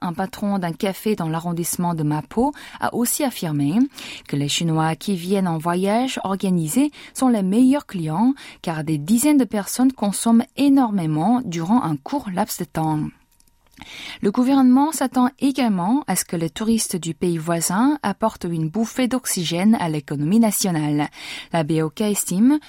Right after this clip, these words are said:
que un virgule neuf million de Chinois visiteront le pays du matin clair cette année, soit neuf fois plus que l'an dernier. Notamment pendant les vacances de la fête du travail en Chine, entre le vingt-neuf avril et trois mai,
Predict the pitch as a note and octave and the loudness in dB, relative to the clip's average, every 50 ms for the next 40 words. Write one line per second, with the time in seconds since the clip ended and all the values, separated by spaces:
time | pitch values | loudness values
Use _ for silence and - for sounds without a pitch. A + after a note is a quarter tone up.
0 | - _ - F#3+ - - G3+ G3+ F#3+ G3 G3+ F#3 - G#3 G3+ F#3 F3 F3+ A3+ C4+ | -12 _ -8 -6 -2 0 0 0 2 2 0 2 2 2 2 2 2 2 2 0
1 | C4+ - - B3+ B3+ A#3+ B3 A#3+ A#3 G#3+ G#3 - - A3 G#3 F#3+ F3+ G3 A#3+ C#4 | 0 2 2 4 4 6 4 2 0 -2 -4 -2 0 0 2 2 2 2 2 2
2 | D4 B3+ F#3+ G3 F#3+ G3 G3 - - F#3 F3 G3 G3 G3 F#3 D#3+ D3+ - - G#3+ | 0 0 -2 -2 -2 -2 -4 -4 -4 -2 0 0 2 2 2 2 0 0 0 0
3 | G#3 - G3+ F#3+ E3+ - - F3 E3 D#3 - - F#3 F3+ F3 - - F#3 - - | 0 0 0 0 0 -2 -2 -4 -4 -4 -4 -4 -4 -4 -4 -2 -4 -4 -4 -2
4 | E3 D#3 D3+ D3 F3+ A#3+ C#4+ C#4+ - - - - - - - G3+ E3+ E3 E3 G3 | -2 -2 0 2 2 2 2 0 -2 -10 -20 -16 -10 -4 -2 0 0 0 0 0
5 | B3+ C#4 - - - - A#3 B3 C4 - - - G#3+ A#3+ - - - - - D#3+ | 0 -2 -2 -8 -4 -2 -2 -2 -2 -2 -4 -2 -2 0 0 -2 -4 -4 -4 -2
6 | D3+ E3 G#3+ A3+ A#3+ A3+ G3+ F3 E3 D3+ C#3+ C#3+ C#3 C3 - _ _ - - - | 0 2 2 2 2 2 0 0 2 2 2 2 2 0 -2 _ _ -20 -18 -18
7 | - - - - - F3+ F3+ - F#3+ E3 D#3+ D#3 E3 G#3+ C4+ D#4+ D#4 - C4 B3 | -16 -18 -18 -6 -4 -4 -2 0 0 0 0 2 2 2 2 2 2 0 0 0
8 | A#3 A#3 A3+ A3 G3+ F#3+ G#3+ G#3+ - - A3 G#3+ A3 G#3+ - F#3+ F3+ F3+ E3+ - | 2 2 0 0 0 0 -2 -2 0 0 0 2 2 0 -2 -4 -4 -4 -4 -2
9 | - G#3 - - F3 - - - - G3 F#3+ F#3 F#3+ F#3+ F#3+ - - E3 D#3+ D#3 | -4 -6 -4 -6 -10 -10 -8 -6 -4 -4 -2 0 0 0 -2 -2 -2 -4 -4 -2
10 | - - - D3+ D3 E3 A3 C#4 D#4 - - - D#3 C#3+ - - D#3+ D#3 D#3 D3+ | -4 -4 -2 -2 0 2 2 2 2 0 -4 -6 -8 -8 -8 -8 -6 -4 -2 -2
11 | D3+ D3+ D3 C#3+ F3+ F#3+ F3+ - F3+ E3+ E3 E3 - - - - D#3+ D#3 D#3 D#3+ | -2 -2 -2 0 -2 -2 -2 -2 -4 -4 -4 -4 -6 -8 -6 -4 -4 -4 -4 -2
12 | F3+ G3+ G#3+ A3 A3+ B3 - - D#3+ D3 - _ - - - D4 B3 F#3 D#3 D#3 | 0 0 2 2 2 0 0 -4 -6 -6 -8 _ -6 -2 2 2 2 2 0 0
13 | F#3+ B3+ | 0 0